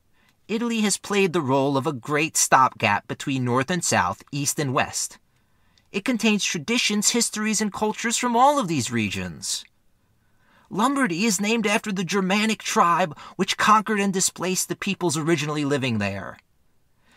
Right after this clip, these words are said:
Cities in Sicily have Greek or Arab names, while much of southern Italy traces its cultural identity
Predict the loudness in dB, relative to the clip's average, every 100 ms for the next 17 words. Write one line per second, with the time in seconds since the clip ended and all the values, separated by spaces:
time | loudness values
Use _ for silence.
0 | _ -4 0 2 2 2 0 2 2 2
1 | 0 -4 -8 -10 -2 -2 -2 -2 -2 0
2 | 0 2 2 4 2 0 -2 -4 -10 -8
3 | -6 -6 -14 _ _ _ _ _ 4 6
4 | 6 4 4 2 2 2 2 0 0 -2
5 | -6 -4 -2 0 0 -2 -4 0 0 2
6 | 0 0 0 -2 -4 -6 -4 -6